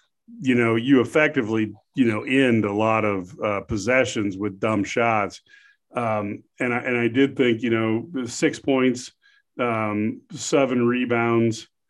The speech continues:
excuse me, seven assists, um, in, in twenty minutes, you know, that's, that's a decent stat line. And I think,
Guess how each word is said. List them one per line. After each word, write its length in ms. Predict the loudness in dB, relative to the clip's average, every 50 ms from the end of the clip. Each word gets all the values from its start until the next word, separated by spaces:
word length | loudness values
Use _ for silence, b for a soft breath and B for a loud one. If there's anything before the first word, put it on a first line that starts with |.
| _ _ _
excuse 220 | -4 -2 0 2
me, 80 | 2 0
seven 360 | 0 2 2 2 2 2 0
assists, 600 | 0 0 0 2 2 4 2 2 -2 -8 -14 -18 _ b b b b b b b _
um, 480 | -4 -2 -2 -2 -2 -2 -2 -2 -2 -2
in, 500 | -2 0 2 2 2 2 0 0 -2 -4 -10 _ _ _ _ _ _
in 440 | -2 0 0 0 0 -2 -4 -6 -10 _ _ _ _ _ _ _ -4
twenty 340 | 0 2 4 4 4 4
minutes, 540 | 6 6 4 4 4 2 2 0 -4 -8 -6 -2
you 100 | 0 2
know, 60 | 2 4
that's, 220 | 2 2 0 -2
that's 320 | -2 -2 -2 -2 0 -2
a 40 | -6
decent 400 | -4 -2 -2 -2 0 -2 -4 -6
stat 380 | -2 0 2 4 4 4 2 2
line. 340 | 2 2 4 4 2 0 b b b b b b b b -2
And 380 | 0 2 4 4 2 2 -2 -8 _ _ _ _ _ _ _ _ _
I 180 | 0 0 0 2
think, 380 | 2 2 4 4 2 2 -2